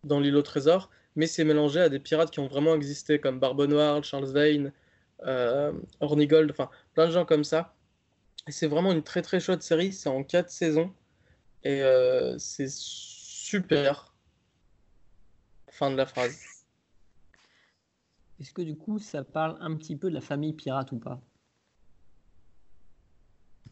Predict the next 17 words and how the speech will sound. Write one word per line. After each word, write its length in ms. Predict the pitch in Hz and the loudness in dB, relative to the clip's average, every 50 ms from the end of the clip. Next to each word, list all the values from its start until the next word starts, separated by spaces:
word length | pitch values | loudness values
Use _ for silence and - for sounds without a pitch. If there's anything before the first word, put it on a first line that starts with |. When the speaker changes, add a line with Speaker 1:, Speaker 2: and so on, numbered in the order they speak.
| _ _ _ _ _ - | _ _ _ _ _ -2
Speaker 1:
Non. 320 | 175 170 165 170 170 175 - _ _ _ _ _ _ _ _ _ _ _ _ _ _ - - - _ - - - - - - - _ _ _ _ _ _ _ _ - 240 - _ - | 2 6 6 6 6 4 0 _ _ _ _ _ _ _ _ _ _ _ _ _ _ -20 -20 -20 _ -20 -20 -20 -20 -20 -20 -20 _ _ _ _ _ _ _ _ -20 -20 -20 _ -14
Speaker 2:
Merci 680 | 143 131 123 123 127 127 127 - - - - - 151 | -10 -8 -6 -6 -6 -6 -8 -10 -14 -14 -10 -8 -6
Nathanaël. 800 | 147 151 147 143 - 143 139 135 135 135 135 135 135 135 139 135 135 - _ _ _ _ _ _ _ _ - - - - 165 143 | -4 -4 -4 -4 -2 -2 -2 0 0 0 0 0 0 0 -2 -4 -8 -14 _ _ _ _ _ _ _ _ -12 -6 -2 0 2 4
Euh, 260 | 143 - 143 143 147 | 6 6 6 6 4
en 100 | 151 151 | 2 -2
ce 80 | - | -4
qui 60 | - 160 | -4 -4
concerne, 520 | 175 170 - - 175 165 160 156 151 143 | -4 -4 -4 0 0 2 2 2 2 2
euh, 300 | 139 135 139 147 147 - | 2 2 0 0 -2 -2
en 120 | - 151 147 | -2 -2 0
ce 60 | - | 2
qui 80 | 214 190 | 4 4
concerne 400 | 208 196 196 208 170 139 143 139 | 4 4 6 4 4 6 6 4
ma 160 | 135 147 190 208 | 4 6 6 6
recommandation 640 | 208 - - 180 170 160 151 147 143 - - 143 | 6 6 6 6 6 6 6 4 2 2 0 0
à 60 | 127 120 | 0 0
moi, 260 | 123 127 123 127 | 0 -2 -2 -4